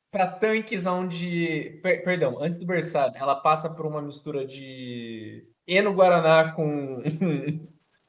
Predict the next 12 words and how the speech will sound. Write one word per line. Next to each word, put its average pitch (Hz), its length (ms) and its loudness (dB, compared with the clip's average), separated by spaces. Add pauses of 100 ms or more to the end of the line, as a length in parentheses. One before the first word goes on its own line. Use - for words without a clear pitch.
(160)
com 180 160 2
saco 190 440 6
plástico. 165 540 4 (1400)
Aí 180 260 10
ela 156 460 12 (420)
vai 185 140 10
pro - 100 -20
berçário, 185 580 6
vira 156 1040 6
um 156 140 0
camarão 175 380 4
adolescente 165 840 2